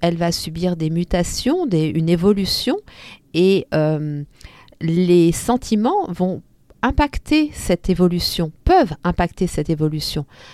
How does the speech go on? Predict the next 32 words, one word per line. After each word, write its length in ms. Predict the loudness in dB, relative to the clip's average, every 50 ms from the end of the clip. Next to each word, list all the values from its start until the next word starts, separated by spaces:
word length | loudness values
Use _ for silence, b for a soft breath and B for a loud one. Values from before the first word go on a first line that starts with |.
| B B 0
peuvent 180 | 0 2 2
avoir 520 | 2 0 0 0 2 2 2 2 0 -2 -6
une 140 | -6 -6 -4
conséquence 840 | -2 -2 -2 0 2 0 0 0 2 2 2 2 0 -2 -4 -4 -4
sur 420 | -6 -6 -8 -4 -2 -2 0 0
la 140 | 0 0 0
structure 640 | 0 -2 -2 -2 -2 -2 -2 -2 -2 0 2 2 2
de 80 | 2 2
la 140 | 0 0 -2
cellule 440 | -2 -2 -4 0 0 0 0 0 -2
en 120 | -4 -4 -4
elle-même. 440 | -4 -4 -6 -6 -8 -8 -8 -10 -16 -20 _ -20 -20 -20 -20 -20 _ _ _ -2
Et 100 | 0 2
là, 120 | 2 2
je 80 | 2 0
vous 160 | -2 0 0
invite 260 | -2 -2 -2 -4 -4
vraiment 540 | -2 0 0 0 0 0 0 0 0 -2 -4 -6
à 680 | -6 -4 -4 -2 -4 -4 -4 -4 -6 -6 -8 -10 -12 -14 -18 -14 -8
vous 220 | -8 -4 -2 -2
intéresser 460 | -2 0 0 0 0 0 0 0 0
à 60 | 0
l'épigénétique 1080 | 2 2 0 0 -2 -4 -4 0 2 2 2 2 0 -2 -4 -6 -6 -6 -6 -6 -4 -4 -4 -4 -6 B B B B B B B B -16
qui, 340 | -10 -6 -4 -2 -2 -2
justement, 560 | -2 -2 -4 -6 -2 0 0 2 2 2 2 2
met 260 | 2 2 0 0 0 0
en 120 | 0 0
lumière 480 | 2 2 0 2 2 2 2 2 0 -2
ça 260 | -2 -2 0 0 0
depuis 260 | 0 0 -2 -2 -2
quelques 400 | -2 -2 -2 -2 -2 -2 0 0
années. 360 | 0 0 0 -2 -2 -2 -4